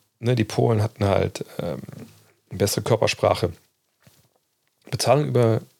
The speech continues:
K K oder PayPal ist auch Rechnung zu den, ist alles möglich, weil es nicht angeboten wird mit dem,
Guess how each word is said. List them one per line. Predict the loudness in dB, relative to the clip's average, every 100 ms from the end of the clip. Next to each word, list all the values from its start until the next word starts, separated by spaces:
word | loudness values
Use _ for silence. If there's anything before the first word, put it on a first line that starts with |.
| _ _ _ _ _ _ _ _ _ _ _ -2
K | 0
K | 2 2 4
oder | 4
PayPal | 0 2 0 2
ist | -2 2
auch | 0 0 -2
Rechnung | -2 0 -2
zu | 0
den, | 0 0 -4 -8 -18 -12 -4
ist | 2
alles | 4 4
möglich, | 2 2 2
weil | 2 2
es | 0
nicht | 2
angeboten | 2 2 2 4
wird | 2 2
mit | 0
dem, | 0 0